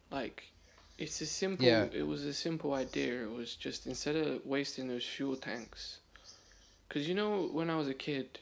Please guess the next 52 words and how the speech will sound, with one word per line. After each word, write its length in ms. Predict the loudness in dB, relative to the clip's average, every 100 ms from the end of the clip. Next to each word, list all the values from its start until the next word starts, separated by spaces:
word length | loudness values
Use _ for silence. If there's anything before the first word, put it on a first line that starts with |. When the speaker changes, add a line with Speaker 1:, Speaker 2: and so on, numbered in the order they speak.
| -20 -20 -20 -20 -20 -6
Speaker 1:
and 160 | -2
I 60 | -2
saw 280 | 0 2 2
the 80 | 2
rockets 400 | 2 0 -2 -4
fly 280 | 0 2 2
up, 260 | 0 -2
I 40 | -2
was 120 | 0
like, 140 | 0 -2
"Oh, 200 | -2 -2
that's 180 | 0 0
so 160 | 0 -2
cool, 280 | 0 2
that's 160 | 2 2
so 160 | 2 2
big." 260 | 2 0
And 120 | -2
then 120 | -2 -2
the 80 |
rocket 360 | 0 0 -2 -4
comes 320 | -2 -2 -4 -10 -4
off, 480 | -2 -2 -4 -14 -16 -20 -20 -20 -20 -20 -18 -8
and 80 | -2
then 120 | 0
it's 140 | -2 -4
just 200 | -6 -4
this 120 | -8
tiny 380 | -4 -2 0 0
little 200 | 0 0
thing 260 | 0 0 0
that 120 | -2
looks 160 | -2
like 180 | -2 -2
an 80 | -2
airplane. 480 | -2 -4 -2 -2 0
I 60 |
was 80 | -2
like, 180 | -4 -6
"That 140 | -6 -6
looks 440 | -6 -4 -6 -6 -12 -20 -20 -20 -20 -20 -20 -20
far 280 | -14 -8 -6
less 220 | -4 -6
cool." 440 | -6 -2 -2 -2 -4 -8
<laughs> 100 | -2
Speaker 2:
Yeah. 500 | 2 2 2 0 -6 -8 -18 -12
Speaker 1:
I 40 |
thought 260 | -4 -2 0
the 60 |
rocket 340 | 0 0 0 -2
was 200 | -2 -4
the, 200 | -8